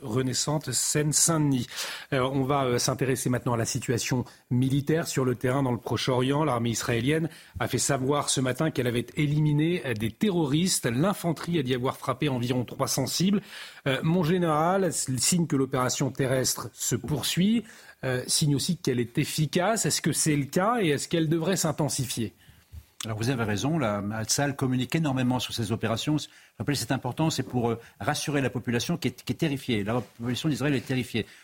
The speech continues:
Speaker 2: Donc il faut absolument que ce, cette opération soit réussie. On a vu que c'est le vingt-quatrième jour de la guerre, le quatrième jour de l'opération terrestre. Cette opération terrestre prend de l'envergure. Elle arrive à des résultats. Euh, il y a eu la libération du premier otage par la force,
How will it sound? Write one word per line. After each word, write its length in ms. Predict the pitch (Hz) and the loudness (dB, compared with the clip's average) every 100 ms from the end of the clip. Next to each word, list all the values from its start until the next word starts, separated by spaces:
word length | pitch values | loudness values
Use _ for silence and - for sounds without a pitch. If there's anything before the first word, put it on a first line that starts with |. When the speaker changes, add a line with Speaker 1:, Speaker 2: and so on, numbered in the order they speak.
| _ - | _ -8
Speaker 2:
Donc 140 | 113 | -4
il 60 | 120 | -2
faut 160 | 170 | 0
absolument 460 | 147 - 139 143 156 | -2 0 0 2 0
que 120 | 131 | 0
ce, 140 | - 127 143 | 0 -2 0
cette 200 | - - | -2 -2
opération 420 | - 127 131 135 | 0 0 0 -4
soit 200 | 120 120 | -4 -2
réussie. 400 | 113 113 - 196 - - _ _ | 0 0 0 0 -4 -16 _ _
On 100 | 117 | 0
a 80 | 127 | 2
vu 140 | 135 | 0
que 100 | 143 | 0
c'est 140 | 120 127 | 0 0
le 80 | 117 | 2
vingt-quatrième 600 | 135 - 127 131 123 120 | 0 -2 -2 0 0 2
jour 160 | 120 | 0
de 60 | 113 | 2
la 140 | 120 | 2
guerre, 320 | 120 151 190 196 - - - | 2 2 0 -2 -10 -20 -4
le 100 | 110 | 0
quatrième 480 | - 156 151 143 135 | 0 -2 0 2 2
jour 160 | 147 | 0
de 80 | 127 | 0
l'opération 460 | 120 120 117 - 113 | 0 0 0 -2 -2
terrestre. 520 | 117 131 196 - - | 0 2 0 -2 -2
Cette 220 | - 117 | -2 -2
opération 500 | 131 131 123 - 120 - _ | -2 0 -2 -2 -4 -6 _
terrestre 320 | 127 123 - | -2 0 -2
prend 200 | - 190 | -2 0
de 80 | 175 | 2
l'envergure. 600 | 156 131 123 107 156 196 - - - - | 2 2 0 2 0 0 -8 -20 -20 -2
Elle 140 | 135 | 0
arrive 180 | 151 156 | 2 2
à 60 | 139 | 2
des 100 | 127 | 2
résultats. 640 | 127 113 107 135 180 226 | 0 0 0 0 2 2
Euh, 140 | 135 120 | 2 2
il 60 | |
y 20 | 120 | 2
a 40 | |
eu 60 | 120 | 2
la 80 | |
libération 440 | 117 127 127 - 147 | 0 0 -2 -2 -2
du 100 | 113 | -2
premier 240 | - 156 | 0 0
otage 380 | 135 131 139 - | 0 0 -2 -2
par 100 | 135 | -2
la 100 | 127 | -2
force, 360 | - 196 190 | 0 -2 -2